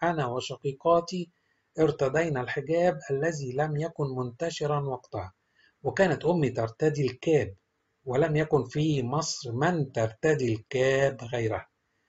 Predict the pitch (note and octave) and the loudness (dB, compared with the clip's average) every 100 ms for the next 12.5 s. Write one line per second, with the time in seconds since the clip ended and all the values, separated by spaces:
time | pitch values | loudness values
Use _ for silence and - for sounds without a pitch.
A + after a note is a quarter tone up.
0 | _ _ F#3+ G#3 D#3+ F3 E3+ E3+ D3 - | _ _ 0 2 4 6 6 4 0 2
1 | D#3+ C3+ B2 A#2+ C3+ D3 C3+ B2 - A#2 | 2 0 0 2 2 2 -2 -8 -6 -4
2 | C3+ D3 A#2+ A2+ - D3+ C3 A2+ C#3+ C3 | 0 -2 -4 -10 -2 0 2 2 0 0
3 | A2+ - C#3+ C#3+ C#3+ B2+ E3 B2 A2+ A2+ | -4 -4 0 2 2 2 2 2 0 -2
4 | A#2+ C#3 D#3 - _ _ _ F3 E3 - | 2 4 4 2 _ _ _ 4 4 8
5 | G3 - C#3+ F3+ F#3+ F#3 D3 E3 - _ | 8 8 4 4 6 2 0 -4 -10 _
6 | _ - C#3 F#3 E3 C3+ G#3 G#3 A#2 A#2+ | _ -4 0 4 4 6 6 6 -2 -2
7 | D3+ D3 B2 C#3+ F3 C#3+ A#2+ B2+ E3+ - | 0 0 0 -4 -4 -4 -6 -4 -4 -4
8 | - D3 E3+ E3 - _ _ C#3 - E3 | -2 0 0 -6 -14 _ _ -8 -2 -2
9 | E3 B2 - E3+ E3+ D3+ D3 F3+ D3 A2+ | -2 -4 -2 -4 -2 -2 2 4 4 2
10 | C#3 C#3+ B2 A#2 E3+ D#3+ D3 D#3 D#3 F3 | 2 4 2 0 2 4 4 2 2 0
11 | F3 E3+ _ _ _ A#2 B2+ E3 C3+ C3 | 0 -4 _ _ _ -6 -2 0 0 -2
12 | C#3+ - G#3+ E3+ G2 | -2 2 2 2 -2